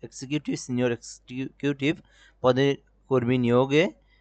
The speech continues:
উনিশে আগস্ট প্রকাশ করেছে এই বিজ্ঞপ্তি। আবেদন উনিশে আগস্ট থেকে শুরু হয়েছে, চলবে দশে সেপ্টেম্বর পর্যন্ত। আগ্রহী প্রার্থীরা দশ সেপ্টেম্বরের মধ্যে অনলাইনের মাধ্যমে আবেদন করতে পারবেন। তো বিষয়টা হচ্ছে যারা ডিজিটাল মার্কেটার আছে,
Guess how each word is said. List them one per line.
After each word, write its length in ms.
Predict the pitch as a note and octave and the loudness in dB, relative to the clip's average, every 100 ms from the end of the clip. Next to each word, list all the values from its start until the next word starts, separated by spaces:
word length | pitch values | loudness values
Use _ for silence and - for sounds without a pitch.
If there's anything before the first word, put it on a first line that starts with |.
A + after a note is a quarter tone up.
| _ _ _ | _ _ _
উনিশে 360 | - C#3+ D3+ F#3 | 0 2 2 6
আগস্ট 280 | D3+ C#3 - | 6 4 -2
প্রকাশ 320 | A#2+ A2+ A#2 | -4 -2 -2
করেছে 300 | A#2 A2 - | -4 -4 -4
এই 40 | |
বিজ্ঞপ্তি। 520 | G#2+ G2 F2+ G2 - G2 | -4 -4 -4 -6 -4 -2
আবেদন 380 | A2+ C3 D3 | 0 2 4
উনিশে 340 | D3 C3+ C3+ E3 | 2 0 0 2
আগস্ট 240 | D3+ D3 - | 2 0 -2
থেকে 180 | D3 | -4
শুরু 200 | C#3 A2+ | -4 -2
হয়েছে, 360 | G2+ G2 - F#3 - _ - _ | -2 -2 0 0 -2 _ -20 _
চলবে 300 | - D3+ D3+ | 4 6 6
দশে 240 | C#3 B2 C3+ | 4 2 0
সেপ্টেম্বর 440 | A#2 - A2+ G2+ | -8 -6 -4 -4
পর্যন্ত। 360 | F#2 G2+ G#2 - | -4 -2 -2 0
আগ্রহী 400 | - C3 C3 D3+ | 0 0 2 2
প্রার্থীরা 420 | C3+ A2 C3 C#3 | 2 0 -2 -2
দশ 260 | B2 A#2 | 0 0
সেপ্টেম্বরের 420 | - G#2+ A2 G2+ G2 | -4 -6 -4 -4 -6
মধ্যে 220 | G#2 D#3 | -2 0
অনলাইনের 400 | C3 A2+ A#2 A#2 | 2 2 0 0
মাধ্যমে 320 | A#2 G#2+ C#3+ | -2 -2 0
আবেদন 300 | A#2 G2+ G#2 | 0 -2 -4
করতে 340 | A2 - G3+ - _ _ _ | -6 2 2 2 _ _ _
পারবেন। 300 | - F2+ F2 D2+ _ _ _ - | -6 -4 -6 -12 _ _ _ 2
তো 120 | D3 | 2
বিষয়টা 360 | D3 C#3+ G3 G3 | 4 2 4 2
হচ্ছে 260 | F#3+ D3 | 2 2
যারা 200 | B2+ C#3+ | 4 4
ডিজিটাল 460 | B2 A#2+ C#3+ F#3+ F#3 | 4 -2 -2 0 2
মার্কেটার 480 | C#3 A2 B2+ C3+ G2 | 2 2 2 2 2
আছে, 280 | F#2+ C3 | -2 -4